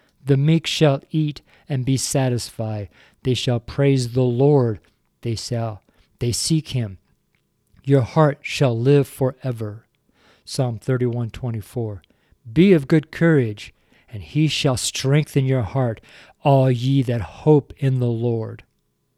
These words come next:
Psalm sixty-two eight, "Trust in him at all times, ye people. Pour out your heart before him. God is a refuge for us. Selah." Psalm ninety-five eight,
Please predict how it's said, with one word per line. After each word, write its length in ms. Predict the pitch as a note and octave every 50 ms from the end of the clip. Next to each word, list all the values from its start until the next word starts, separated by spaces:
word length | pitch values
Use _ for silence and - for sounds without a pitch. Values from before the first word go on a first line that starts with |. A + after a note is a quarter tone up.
| _ _ _ _ _ _ _ _ _ _
Psalm 340 | - - B2+ A#2 A#2 A2+
sixty-two 800 | - - - C3+ - - - - - B2+ - - D3 C#3 C3 D3+ D3+
eight, 340 | C#3 C#3+ D#3 B2+ G#2+ - _ _ _ _ _ _ _ _ _ _ _ _
"Trust 400 | - - D3+ E3 F#3+ - - -
in 140 | F#3 F3+ E3
him 280 | C#3 D3+ F3+ F3+ D#3+ D#3+
at 160 | D3+ D#3 - -
all 280 | D#3+ D#3 D#3+ D#3+ D#3+
times, 580 | D#3 - - - E3+ F3 F3 E3+ D#3 C3+ A2+ B2+
ye 140 | C3 C3 A#2+
people. 500 | - - C#3 C3 - - D3 D3 D3 - - - - - - - _ _ _
Pour 320 | - - G3+ A3 G#3+ G3+
out 300 | G3+ G3 G3 F#3 - -
your 140 | E3+ E3+ E3
heart 440 | C#3+ A2 A#2 D3+ D#3 D#3+ D#3+ D3+ -
before 540 | - C#3 B2+ - - _ - C#3+ D3+ D#3 C#3
him. 300 | B2 A#2+ A2+ G#2+ G#2 - _ _ _ - - _ _ _ _ _
God 460 | - C#3+ C#3 D3+ D3+ D#3 E3 E3+ E3 D#3
is 220 | D3+ D3 C#3 C3
a 140 | C#3+ C3 B2
refuge 760 | A#2 A#2 A#2+ B2+ C3+ C#3 D3 C#3+ - - B2+ A2+ G#2+ - -
for 380 | - - - B2 C3 C3 C3 C3
us. 500 | A#2 G#2 G2+ G#2 - - - - - - _ _ _ _ _ _ _ _
Selah." 600 | - - - - A#2+ A2 G#2+ G2+ G2 G2 G#2 _ _ _ _ _ _ _ _ _ _ _ _ _ _ _ _
Psalm 400 | - - - B2+ A#2+ A#2+ A2+ A2+
ninety-five 720 | A#2+ B2 B2+ B2+ B2+ A#2+ - - B2+ B2 B2 B2 A#2+ A#2
eight, 380 | C#3+ D3+ C3 C3 B2 G#2+ -